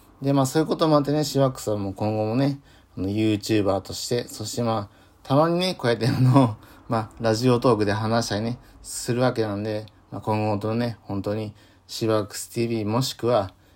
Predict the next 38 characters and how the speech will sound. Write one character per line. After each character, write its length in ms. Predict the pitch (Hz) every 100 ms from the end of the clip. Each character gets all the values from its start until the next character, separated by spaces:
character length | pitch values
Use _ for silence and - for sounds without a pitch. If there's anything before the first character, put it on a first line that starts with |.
| _
え 100 | -
ー、 20 | 92
シ 200 | - 113
ワ 120 | 127
ッ 20 |
ク 120 | 127
ス 100 | -
を 20 |
ね、 240 | 104 120 131 _ _
今 220 | - 95 95
後 120 | 101
と 100 | 104
も 100 | 107
ね、 540 | 110 - - 113 104 _ _
何 240 | 90 92 95
卒 220 | 98 101
よ 80 | 98
ろ 140 | 101
し 100 | -
く 60 | 110
お 40 |
願 100 | 104
い 20 |
し 40 | 117
ま 60 |
す。 240 | 117 - - _ - _ _
で 120 | - 101
は 100 | 101
以 60 |
上、 140 | 104 98
シ 160 | -
ワ 60 | 110
ッ 40 |
ク 100 | -
ス 60 | -
で 60 | 117
し 80 |
た。 260 | - 90 -